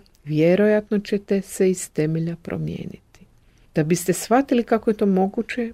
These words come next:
počnimo iz početka. Ljudska su bića na rođenju bespomoćna. Otprilike godinu dana nismo sposobni hodati. Još otprilike dvije godine nismo sposobni artikulirati cijelu misao i još mnogo godina nismo sposobni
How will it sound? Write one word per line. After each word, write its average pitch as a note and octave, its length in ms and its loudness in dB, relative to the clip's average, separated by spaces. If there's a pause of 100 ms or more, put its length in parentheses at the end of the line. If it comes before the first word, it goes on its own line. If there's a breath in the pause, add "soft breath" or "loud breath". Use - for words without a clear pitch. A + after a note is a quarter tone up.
počnimo F3+ 560 -4 (120)
iz - 120 -10
početka. - 680 -12 (640)
Ljudska D4+ 360 4
su C#4 160 2
bića A3 360 2
na F#3+ 140 4
rođenju F3+ 680 0
bespomoćna. F3 880 -8 (340)
Otprilike G#3+ 580 2
godinu G3+ 420 4
dana G3 280 4
nismo G#3 380 2
sposobni G3+ 540 0
hodati. F#3+ 580 -2 (260 soft breath)
Još C4 180 2
otprilike C#4 520 4
dvije B3 300 4
godine A#3 440 6
nismo G#3+ 380 4
sposobni G#3+ 680 2
artikulirati G#3+ 960 2
cijelu F#3 380 4
misao G3+ 640 0
i - 80 0
još E3+ 200 0
mnogo F#3+ 340 4
godina C#4+ 400 2
nismo A#3 320 0
sposobni G3 640 0